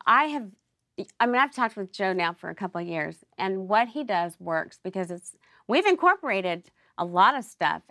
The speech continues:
And, um, if you just are feeling like you cannot go on, you can, just one more minute, contact Joe, contact me at Insight, insight dot org. Um, we are with you in this and are here to partner with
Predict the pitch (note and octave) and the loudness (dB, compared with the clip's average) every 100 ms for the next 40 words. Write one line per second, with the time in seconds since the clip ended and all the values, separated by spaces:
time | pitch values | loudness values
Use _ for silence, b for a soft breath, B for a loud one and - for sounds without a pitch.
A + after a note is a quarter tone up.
0 | _ F#3+ F#3+ F3+ D#3+ D#3+ E3 _ _ _ | _ -8 -4 -4 -4 -8 -16 _ _ _
1 | - - A3 C4+ G4 C5+ F#4+ C4 _ G3+ | -16 -12 -4 0 2 0 0 -4 _ -4
2 | G#3 G#3 G3+ F#3 G3 F#3 - G3 F3 F#3+ | -2 -2 -2 -4 -6 -14 -8 -4 -2 -2
3 | F#3+ E3 D#3+ F3 - _ b b b b | -4 -2 -4 -4 -10 _ b b b b
4 | _ _ _ - G#3 G3+ C4+ D4+ - A#3+ | _ _ _ -10 -6 -2 -2 -2 -6 0
5 | G3 F#3 F#3 - F#3 F#3+ F#3+ G3 G3+ A3+ | 2 2 -4 -8 -8 -6 -2 -2 0 -6
6 | B3+ F#3+ F3 E3 - _ B B B - | -6 -4 -4 -6 -10 _ B B B -2
7 | - A#3 C#4 D4 B3 G3+ G3+ F#3+ G3 G3 | 4 4 4 0 0 0 2 4 2 -2
8 | - A#3+ B3+ B3+ A#3+ A3 G#3+ F#3+ G3 G3+ | 0 0 2 0 0 -2 -2 -2 -4 -4
9 | - G3 F#3+ F#3+ F#3 F#3+ G3+ F#3 F#3 E3+ | 0 2 2 0 -6 -8 -6 -6 -4 -8
10 | F3+ F3 F3 F3+ - B B B B - | -6 -6 -6 -8 -14 B B B B -4
11 | G3 E3+ E3 E3 _ _ _ G3+ A#3+ B3+ | -2 -2 -6 -14 _ _ _ -4 -2 2
12 | C4 G#3 G#3 G3+ F#3+ - F#3+ F#3 - F3+ | 2 0 -6 -4 -8 -4 -4 -4 -6 -6
13 | F3 F3+ E3+ E3+ - D#3+ E3 E3 E3 | -6 -6 -6 -6 -6 -8 -8 -10 -12